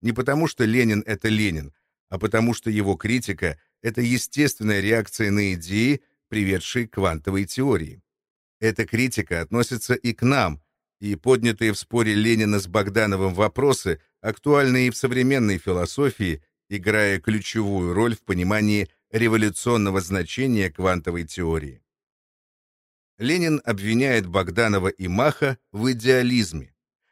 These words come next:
С точки зрения Ленина, идеалисты отрицают существование реального мира вне духа и сводят реальность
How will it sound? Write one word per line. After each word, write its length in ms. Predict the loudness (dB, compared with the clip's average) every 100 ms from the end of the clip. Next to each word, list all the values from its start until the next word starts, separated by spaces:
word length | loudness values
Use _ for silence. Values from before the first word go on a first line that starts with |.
| _
С 60 | 0
точки 260 | 0 2
зрения 460 | -2 0 2 2 2
Ленина, 520 | 2 2 2 0 -2 -8 _ -10
идеалисты 720 | -4 0 0 0 -2 0 0
отрицают 680 | 0 -2 -4 0 2 2 0
существование 920 | -8 -6 -6 0 2 2 2 0 0
реального 500 | 0 2 2 0 -2
мира 400 | 0 2 2 -2 _ _
вне 420 | -6 0 2 2 -2
духа 500 | -4 -8 -4 -4 -4 _ _ -10
и 100 | -8
сводят 440 | -2 0 0 0
реальность 640 | 0 2 2 0 -2 -8